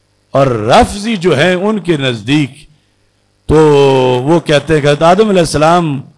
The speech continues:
को भी जन्नत से इसलिए निकाला गया था कि उन्होंने अहले बैत से बुग़्ज़ किया था। ये उनकी तफसीर अय्याशी में लिखा हुआ, उनके ताने से तो बच कोई नहीं सकता।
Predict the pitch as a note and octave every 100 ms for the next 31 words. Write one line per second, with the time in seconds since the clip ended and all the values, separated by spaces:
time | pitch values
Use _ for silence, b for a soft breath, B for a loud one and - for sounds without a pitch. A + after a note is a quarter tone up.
0 | _ _ _ _ G#3 G#3+ G#3 C#3+ F3+ F#3+
1 | F3+ - D3+ D3 D3 - D4 B3 G#3+ G3
2 | F3 - D3+ C#3+ B2+ C3 A#2+ B2+ C3 D#3
3 | E3+ C3+ B2+ - B - E3+ D3 C3+ C3+
4 | C#3 - B2+ A#2+ C3 B2 G2+ G#2 G2 F2+
5 | F#2+ F#2+ - _ _ _ _ _ _ _
6 | _ _ _ _ - C3+ D#3 D#3+ D3+ C#3
7 | D3+ F3+ D#3 D#3+ F#3+ G#3 G3+ F#3+ F#3 -
8 | F#2+ - _ _ _ _ _ _ _ _
9 | _ _ _ _ _ - - _ _ _
10 | _ G#3+ C#4 C#4 B3 A#3 A3+ G#3+ G3+ F3+
11 | F#3 G3 D3+ C3 - F#2 - F#2+